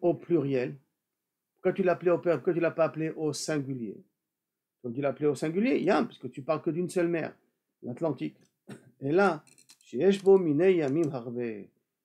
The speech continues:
là, l'Atlantique est composé de différents types d'eau. Et comme disent certains commentaires, si tu achètes du poisson au bord de, des, des, des, des côtes israéliennes,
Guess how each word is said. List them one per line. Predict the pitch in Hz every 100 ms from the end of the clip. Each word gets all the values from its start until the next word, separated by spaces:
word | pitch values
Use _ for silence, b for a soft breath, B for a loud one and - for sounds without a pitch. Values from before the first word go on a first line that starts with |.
| -
là, | 139 151
l'Atlantique | 151 160 151 214 202
est | 160
composé | 165 143 160 202
de | 180
différents | 160 185 - 185 175 202 -
types | 214 196 165 135
d'eau. | 170 - _ _ _ _ _ _ _ _ 139
Et | 139 123
comme | 117 147 151
disent | 165
certains | 165 143 151
commentaires, | 147 147 135 190 156 131 _ _ _
si | - 156
tu | 165
achètes | 147 - 196
du | 180
poisson | 151 156 143 175 147 98 _ _ _ -
au |
bord | 131 170 165 117 - _ _ _
de, | - 131 139 127 117 -
des, | 143 139 131 123 120 117
des, | 123 -
des, | 135 131 - 131 131
des | 123 135
côtes | 180 165
israéliennes, | 156 - 135 127 101